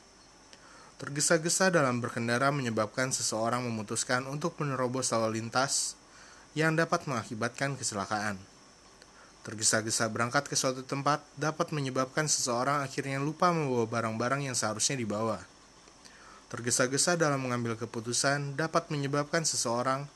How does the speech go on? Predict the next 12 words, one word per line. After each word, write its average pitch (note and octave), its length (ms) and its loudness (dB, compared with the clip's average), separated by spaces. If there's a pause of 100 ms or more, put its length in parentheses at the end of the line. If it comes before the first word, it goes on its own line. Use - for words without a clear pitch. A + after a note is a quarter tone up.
(300)
mengambil F#3 400 4
keputusan D#3+ 640 0
yang C3+ 80 0
ternyata C3 480 -2
menimbulkan A#2+ 480 0
kerugian A2 480 -4
besar C3 400 0 (320)
dan D#3 240 4
berdampak A2 560 2
jangka C#3 400 2
panjang. F#2+ 400 -6 (1400)
Saul, A#2+ 560 4